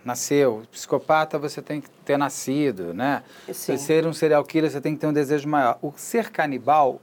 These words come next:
Speaker 1: é quase humano.
Speaker 2: Sim.
Speaker 1: Na necessidade todos poderemos ser.
Speaker 2: Sim.
Speaker 1: É que hoje o canibalismo, da maneira que a gente conversa, ele já se tornou uma psicose, uma doença,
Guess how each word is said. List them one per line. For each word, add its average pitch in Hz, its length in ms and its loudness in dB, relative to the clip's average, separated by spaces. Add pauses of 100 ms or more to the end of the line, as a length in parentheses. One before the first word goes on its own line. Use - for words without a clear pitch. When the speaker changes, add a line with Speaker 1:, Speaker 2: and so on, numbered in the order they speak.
(120)
Speaker 1:
é 127 100 -6
quase 160 300 0
humano. 123 340 -2 (560)
Speaker 2:
Sim. - 120 -4
Speaker 1:
Na 151 120 6
necessidade 160 760 0
todos 160 300 -2
poderemos 151 560 -2
ser. 101 240 -6 (360)
Speaker 2:
Sim. - 260 -12 (100)
Speaker 1:
É 143 120 0
que 165 240 -2
hoje 175 360 8
o 160 40 -4
canibalismo, 117 640 0
da 113 100 2
maneira 120 260 4
que 107 80 -10
a 104 40 -6
gente 107 140 -8
conversa, 127 760 2
ele 139 180 0
já 147 120 2
se - 140 -8
tornou 151 460 4
uma 180 180 0
psicose, 123 720 -2
uma 107 160 -4
doença, 139 720 2